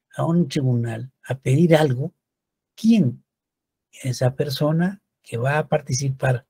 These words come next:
pidiendo algo se le llama sujeto activo o actor o demandante, son sinónimos.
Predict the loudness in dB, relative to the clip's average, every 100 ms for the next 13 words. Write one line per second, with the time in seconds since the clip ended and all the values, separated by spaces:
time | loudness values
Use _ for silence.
0 | _ -4 2 6 8 8 4 2 0 -2
1 | -4 -8 _ _ _ _ _ _ _ _
2 | 0 2 6 4 4 2 -2 -6 -2 -2
3 | 0 -2 -2 _ 6 6 4 -2 _ _
4 | _ _ _ _ 0 2 4 2 -4 -2
5 | 6 8 8 2 _ _ _ _ _ _
6 | _ 0 2 4 4 2 -2 -4 0 2
7 | 2 0 -6 -6 -6 -4 0 0 0 -4
8 | -6 -6 -14